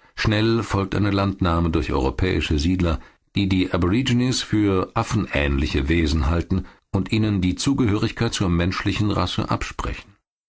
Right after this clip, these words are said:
Der Aufbau von Siedlungen nach europäischem Vorbild, die Zwangsdomestizierung der einheimischen Bevölkerung und die Zerstörung des biologischen Gleichgewichts durch die Auswilderung europäischer Tierarten führen dazu,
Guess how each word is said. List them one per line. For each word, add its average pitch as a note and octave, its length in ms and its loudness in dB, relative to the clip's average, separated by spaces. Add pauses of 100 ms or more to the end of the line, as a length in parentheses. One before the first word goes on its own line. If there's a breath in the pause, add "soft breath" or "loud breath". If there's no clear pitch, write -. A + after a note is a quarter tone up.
(240)
Der F#2 140 0
Aufbau A#2+ 400 0
von F2+ 260 -2
Siedlungen F#2+ 440 0
nach D2 160 -2
europäischem C#2+ 720 0
Vorbild, F2 500 -2 (340 soft breath)
die D#2+ 100 0
Zwangsdomestizierung F#2 1400 0
der D#2 180 0
einheimischen F2 540 0
Bevölkerung F2 640 -2 (300 loud breath)
und A2+ 280 0
die F#2 140 0
Zerstörung G#2 720 0
des F2+ 180 0
biologischen F2 720 0
Gleichgewichts E2+ 920 -2
durch D#2 240 -2
die D#2 240 -2
Auswilderung F#2 800 0
europäischer D#2 840 -2
Tierarten D2+ 640 -2
führen G2 360 -2
dazu, F2 440 0